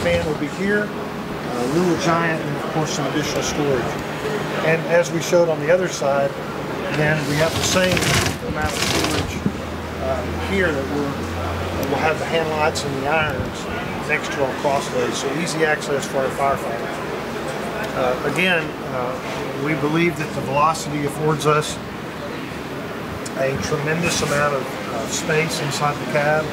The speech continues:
and we're excited, the company officers are excited about the additional space that they will have. Uh, this has been a great, great, great experience, uh, working with Pierce and with Simmons Martin. And the City of Taylor is proud to be a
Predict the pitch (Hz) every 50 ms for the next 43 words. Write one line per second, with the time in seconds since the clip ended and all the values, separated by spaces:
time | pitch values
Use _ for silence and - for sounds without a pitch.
0 | - - - - - - - - - 139 135 131 127 127 127 127 131 135 135 -
1 | - - 156 151 156 156 160 151 - - - - 156 147 131 135 143 156 170 165
2 | - 151 143 131 120 127 127 123 127 - - 135 131 127 123 120 120 123 123 127
3 | 123 123 123 127 - - - - - - - - - - - - - - - 123
4 | 127 123 123 135 147 151 - - 143 127 - - - - - 143 143 139 127 -
5 | - - 123 - 139 135 135 131 123 - 127 120 120 117 - - - - - -
6 | - - - - - - - - 147 - - - 202 202 - - 170 175 165 151
7 | 123 120 151 156 160 165 156 135 156 160 156 143 139 160 160 160 147 127 - -
8 | - 156 151 143 127 120 - - - - - - - - - - - - - -
9 | - - - 127 127 143 156 143 - 139 135 135 131 - - 151 147 147 143 139
10 | - 143 131 127 131 131 - - - 151 139 139 135 131 131 139 139 139 139 127
11 | 120 120 120 117 - - - - - - - - - - - - 117 120 - -
12 | 180 175 170 160 139 120 - 170 160 160 156 147 131 127 123 - - - 156 151
13 | 156 151 143 139 131 139 139 131